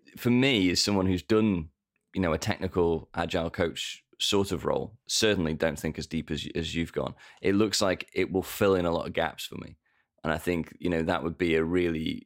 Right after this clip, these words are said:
great thing to provide a more rounded experience. So if there's anyone out there that's, that's doing something similar, then, uh, this looks like it's gonna give you a lot more, uh,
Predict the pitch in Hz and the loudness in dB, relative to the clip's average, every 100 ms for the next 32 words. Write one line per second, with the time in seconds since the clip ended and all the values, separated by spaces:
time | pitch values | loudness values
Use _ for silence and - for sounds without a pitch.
0 | - 170 90 - - 92 85 76 - 71 | -16 0 0 0 -2 -2 0 -2 -4 -6
1 | 76 78 80 80 78 76 80 78 78 65 | -2 0 0 0 0 0 -2 -2 -2 -6
2 | - - 82 85 73 - - 78 90 92 | -8 -2 2 2 -2 -4 -4 -2 -2 0
3 | 92 82 80 82 76 76 - - - 73 | 2 2 0 -2 -4 -4 -4 -6 -4 -6
4 | - - _ - 135 143 87 80 73 85 | -6 -10 _ -20 -14 -2 0 0 0 -2
5 | 80 78 - 127 98 71 78 82 87 87 | -2 -2 0 2 2 2 2 0 2 0
6 | 85 85 - - - _ _ - 98 107 | 0 -4 -10 -20 -20 _ _ -4 0 2
7 | 120 117 107 92 113 104 101 98 95 104 | 2 0 0 0 2 2 2 2 4 4
8 | 90 98 98 98 95 90 87 | 2 2 4 4 4 2 0